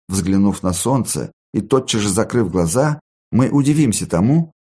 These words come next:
что оставшийся образ так мал. Двадцать второе. Напротив, если мы обратим раскрытый глаз на стену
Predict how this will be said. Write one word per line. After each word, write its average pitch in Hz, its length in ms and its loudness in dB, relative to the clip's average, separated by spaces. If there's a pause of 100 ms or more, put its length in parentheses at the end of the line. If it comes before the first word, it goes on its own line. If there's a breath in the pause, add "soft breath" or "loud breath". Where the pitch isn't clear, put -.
(120)
что - 220 -2
оставшийся 147 540 -2
образ 117 440 -2
так - 300 -8
мал. 62 360 -6 (1000)
Двадцать 110 460 0
второе. 80 600 -6 (720)
Напротив, 90 720 -2 (260)
если 143 320 2
мы 131 180 0
обратим 110 420 0
раскрытый 110 480 0
глаз 90 300 -2
на 82 120 0
стену 85 560 -2